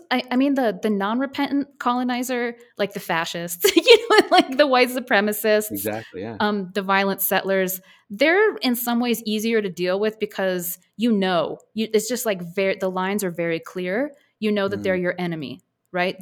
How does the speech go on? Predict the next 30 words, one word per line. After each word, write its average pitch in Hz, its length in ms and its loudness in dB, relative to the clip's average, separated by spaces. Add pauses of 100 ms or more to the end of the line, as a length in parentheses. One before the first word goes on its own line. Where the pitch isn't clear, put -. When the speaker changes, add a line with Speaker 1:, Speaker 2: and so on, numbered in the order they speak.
Speaker 1:
You 220 160 -2
know 226 180 -2
Speaker 2:
Mm. 233 40 -2
Speaker 1:
that 220 140 -4
they're 185 140 -2
your 170 180 -4
enemy, 170 480 -4 (240)
and 208 140 -2
so 214 100 -2
you 208 140 -4
can 190 200 -4
deal 180 260 -6
with 175 180 -4
them 165 260 -8
as 160 220 -8
such. - 560 -8 (400)
But 208 200 0
I 202 40 -2
think 226 200 -4
it's 285 220 -6
the 214 100 -2
repentant 180 800 -6 (180)
colonizers 165 840 -6
who 170 460 -6 (1200)
are 185 160 -2
messy. 185 720 -2 (200)
They're 202 180 -2
really 202 340 -2
messy, 196 600 -2 (240)
and 175 460 -4